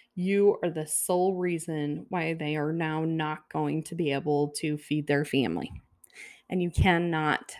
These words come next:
feel that way. You are running a business, and you have to do what is best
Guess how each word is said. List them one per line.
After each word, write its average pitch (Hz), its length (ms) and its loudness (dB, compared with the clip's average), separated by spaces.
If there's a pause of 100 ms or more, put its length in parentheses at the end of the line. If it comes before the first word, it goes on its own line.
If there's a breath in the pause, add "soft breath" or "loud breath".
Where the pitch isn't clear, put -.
feel 151 400 4
that 120 300 0
way. - 260 4 (680 soft breath)
You 185 160 6
are 180 100 4
running 185 300 2
a 208 40 0
business, 180 720 0 (120)
and 196 140 4
you 185 80 0
have 170 200 -6
to 180 80 -4
do 175 200 4
what 156 200 0
is 160 140 -2
best 147 480 -4